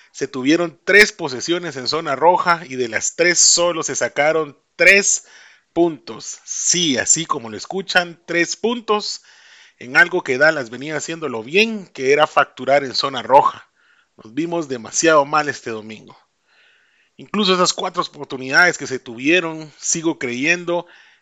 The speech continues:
que en la tercera oportunidad esa serie fue, eh, touchdown de Prescott, pero al final no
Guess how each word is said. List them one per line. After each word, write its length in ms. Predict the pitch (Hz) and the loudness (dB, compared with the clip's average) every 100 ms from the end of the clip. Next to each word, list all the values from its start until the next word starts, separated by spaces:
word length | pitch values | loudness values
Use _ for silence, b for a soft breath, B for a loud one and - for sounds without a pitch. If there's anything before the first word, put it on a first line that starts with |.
| _ | _
que 100 | 131 | -8
en 80 | 127 | -8
la 80 | |
tercera 360 | 120 - 175 185 | -10 -4 2 2
oportunidad 540 | - 127 123 135 156 | 2 -6 -10 -4 -2
esa 200 | 160 - | -2 -2
serie 400 | 135 165 175 170 | -2 0 2 0
fue, 420 | 156 156 156 - _ _ | -2 -2 -2 -4 _ _
eh, 260 | 147 135 123 | -10 -8 -8
touchdown 560 | - 143 - 143 147 | -2 -4 -2 -4 -4
de 80 | 123 | -6
Prescott, 640 | - 135 165 - 220 - _ b b b b b _ | -4 -2 -2 -2 -4 -6 _ b b b b b _
pero 200 | - 139 | -4 0
al 60 | 135 | -2
final 460 | 123 123 151 160 160 | -4 -2 0 0 0
no 340 | 175 190 185 | 4 4 0